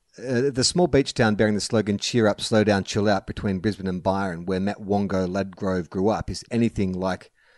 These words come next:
the Sandals Resort commercial meets band," wow, see, this journalist needs to use punctuation. <laughs> "Sandals Resort commercial meets Bandcamp image online. The impulse to make house music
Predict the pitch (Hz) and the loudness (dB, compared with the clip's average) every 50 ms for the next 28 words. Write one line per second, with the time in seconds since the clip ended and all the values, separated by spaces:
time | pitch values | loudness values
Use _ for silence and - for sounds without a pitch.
0 | _ _ _ _ _ _ _ _ _ - 101 104 104 - - 113 110 107 101 101 | _ _ _ _ _ _ _ _ _ -6 -4 0 0 2 4 4 4 4 2 0
1 | 98 90 90 107 101 92 - - 101 101 - - - 98 98 101 107 107 - - | -2 -2 -4 -4 -4 -4 0 0 -2 -2 -2 -6 -6 -2 0 0 0 0 -2 -2
2 | - 92 85 87 92 98 101 - - - _ 107 101 101 98 - - - 110 107 | -4 -4 -2 -2 -2 -4 -4 -4 -10 -6 _ 0 0 0 -2 -6 -8 -2 0 0
3 | 104 92 - 123 123 - - - - - - 117 107 101 95 90 - 104 98 - | 0 0 -2 -2 -4 -4 -4 -10 -14 0 2 4 4 4 4 4 2 2 2 4
4 | 104 98 87 - 98 101 - - 107 104 113 - - - - 180 139 131 - - | 0 0 0 0 -2 -2 0 -2 0 4 4 4 4 6 4 4 4 4 -4 -8
5 | _ _ _ _ _ - - - - 190 175 165 180 180 185 175 160 - - 143 | _ _ _ _ _ -14 -8 -4 6 6 8 8 8 6 2 0 0 -2 -2 -2
6 | 147 - - 127 120 123 127 - - 117 117 117 110 - - 110 104 - - - | -2 0 2 2 2 2 2 0 -2 0 2 0 0 0 -2 -4 -4 -4 -10 -8
7 | - 123 123 - - - 120 120 120 113 - 123 107 110 120 113 107 101 - 101 | -2 0 0 0 2 2 4 4 2 2 2 0 0 2 2 0 0 2 2 0
8 | 95 107 113 110 101 95 95 92 - - - - - 139 156 143 117 156 165 170 | 0 2 2 2 2 0 -2 -4 -8 -18 -20 -6 -2 0 0 2 4 4 2 2
9 | - - 151 135 120 - - 120 120 117 - - 101 87 80 73 80 92 - | 2 -2 -2 -2 -2 -2 -4 -4 -4 -4 -4 -4 -6 -6 -4 -8 -10 -14 -14